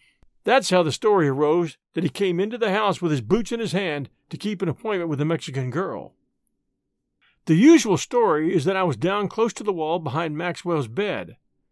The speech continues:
This was not the case, for the bed was close against the wall. Pete Maxwell was lying in bed, right here in this corner, as I said. I was sitting in a chair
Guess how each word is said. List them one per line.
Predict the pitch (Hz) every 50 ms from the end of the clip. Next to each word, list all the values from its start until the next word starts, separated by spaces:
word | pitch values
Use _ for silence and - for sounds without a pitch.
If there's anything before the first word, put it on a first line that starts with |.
| _ _ _ _ -
This | 160 196 254 262 233 -
was | - 190 151
not | 190 208 180 -
the | -
case, | 143 - 180 160 120 98 - - - _ _ _ _ _
for | - 139
the | 123 117
bed | 110 190 226 226
was | 196 143
close | - - 202 202 175 -
against | - 143 143 156 139 -
the | - 131
wall. | 120 120 123 117 90 71 - - - _ _ _ _ _ _ _ _ _ _ _
Pete | - 214 262 247
Maxwell | 185 190 208 214 196 - - 180
was | 170 151 113
lying | 127 147 170 185 208 208 214
in | 214 175
bed, | 131 165 165 139 117 104 - -
right | - - 185 190
here | 185 220 220 208
in | 190
this | 190 190 -
corner, | - - 202 185 156 135 139
as | 135 110 120
I | 131 117
said. | 104 - - 165 143 113 90 - - _ _ _ _ _ _ _ _ _ _ _ _ -
I | 160 202
was | 226 202 -
sitting | - 208 220 220
in | 214 208 196
a | 170 127
chair | - - - 226 208 175 151 147 156 147